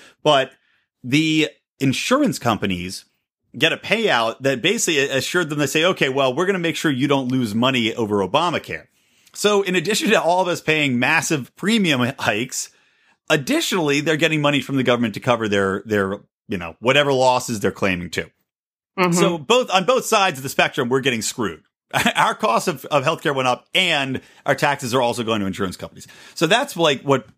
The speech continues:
Speaker 1: basically, so the story I sent to Heather earlier is from, uh, the Washington Times. And again, I'll link to this in our show notes, which you can find at lions of liberty dot com forward slash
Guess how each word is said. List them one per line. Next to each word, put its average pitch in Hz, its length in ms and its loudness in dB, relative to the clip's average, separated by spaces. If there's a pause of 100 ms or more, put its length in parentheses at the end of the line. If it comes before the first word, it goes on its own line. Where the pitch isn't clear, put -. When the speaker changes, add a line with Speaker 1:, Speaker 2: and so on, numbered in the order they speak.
Speaker 1:
basically, 185 400 0 (220)
so 196 140 0
the 175 100 0
story 226 320 0
I 185 100 2
sent - 280 -2
to 135 100 2
Heather 127 220 0
earlier 143 360 2
is 101 120 -4
from, 113 320 0
uh, 104 240 2
the 117 100 -2
Washington 139 420 0
Times. 107 480 0
And 123 80 -2
again, 117 180 2
I'll 113 120 2
link 175 200 0
to 170 100 0
this 139 260 2
in 131 60 0
our 110 100 2
show 143 300 2
notes, 131 240 0
which 107 80 -6
you - 60 -16
can 104 100 -6
find 110 320 -2
at - 80 -4
lions 107 380 0
of 98 100 -2
liberty 95 260 0
dot 90 260 0
com 196 280 2
forward 120 340 0
slash 123 400 2